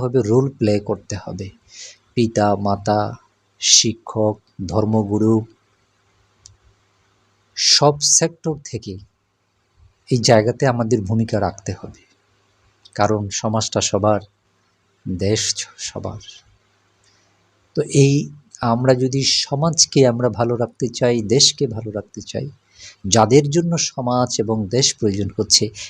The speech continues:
এই মানব সম্পদকে আমাদের ইউটিলাইজ করতে হবে। একই সাথে এই যে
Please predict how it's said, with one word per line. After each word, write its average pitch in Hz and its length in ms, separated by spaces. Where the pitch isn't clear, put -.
এই 113 60
মানব 127 240
সম্পদকে 147 560
আমাদের 117 340
ইউটিলাইজ 107 460
করতে - 340
হবে। 95 220
একই 139 220
সাথে - 240
এই 143 220
যে 139 100